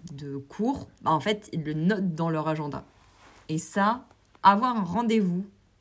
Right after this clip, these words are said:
c'est pour moi un truc qui,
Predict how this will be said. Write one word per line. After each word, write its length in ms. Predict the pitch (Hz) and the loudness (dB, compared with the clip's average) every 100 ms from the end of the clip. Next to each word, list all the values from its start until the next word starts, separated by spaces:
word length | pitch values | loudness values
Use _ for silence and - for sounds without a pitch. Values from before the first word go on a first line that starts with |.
| _ _ | _ _
c'est 340 | - - 196 | -14 -4 -2
pour 180 | 185 185 | -2 -2
moi 260 | 175 175 196 196 165 156 | 0 2 2 2 0 -2
un 100 | 147 - - | -6 -12 -18
truc 280 | - 202 185 | -10 -10 -10
qui, 380 | - 170 151 | -12 -10 -10